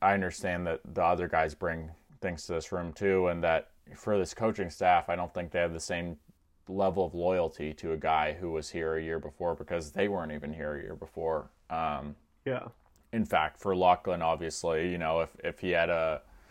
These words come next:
Speaker 1: any sort of loyalty or bias in his mind, it would probably be towards Whittington, who came over with him.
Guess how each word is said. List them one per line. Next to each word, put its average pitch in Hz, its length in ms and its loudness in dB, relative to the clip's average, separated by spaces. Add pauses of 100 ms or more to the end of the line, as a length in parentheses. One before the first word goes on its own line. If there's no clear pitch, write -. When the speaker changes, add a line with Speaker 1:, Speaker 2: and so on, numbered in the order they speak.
(320)
Speaker 1:
any 101 220 0
sort 92 300 4
of 85 340 -2 (280)
loyalty 90 540 0
or 82 140 0
bias 82 520 2
in 82 100 -6
his 85 180 -6
mind, 78 220 -4
it 78 40 -2
would 76 120 -8
probably 80 340 0
be 78 160 -8
towards 80 360 -6
Whittington, 80 560 -6
who 78 140 -8
came 80 260 -8
over 80 280 -2
with 76 220 -4
him. 76 320 -8